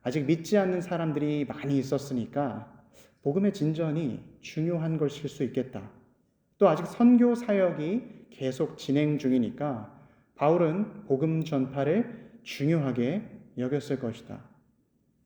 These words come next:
그게 아니라면 바울은 그 자신의 부르심이 선교사요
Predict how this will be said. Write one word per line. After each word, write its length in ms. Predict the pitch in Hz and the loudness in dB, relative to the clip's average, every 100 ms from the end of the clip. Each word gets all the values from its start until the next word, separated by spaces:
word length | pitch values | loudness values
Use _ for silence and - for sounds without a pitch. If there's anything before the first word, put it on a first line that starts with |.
| _ | _
그게 240 | - 156 | -2 2
아니라면 680 | 165 131 151 143 131 147 226 - - - | 2 2 2 2 0 0 -4 -6 -18 -18
바울은 760 | - 139 175 170 107 101 - - | -2 4 4 4 0 -6 -12 -6
그 100 | - | -4
자신의 420 | 147 139 170 170 | -2 -2 0 -2
부르심이 960 | 139 139 156 - 165 165 208 - - - | 0 0 0 -2 -2 0 0 -2 -12 -20
선교사요 920 | - - 233 233 214 202 - 110 104 | -20 2 6 8 8 4 0 -6 -8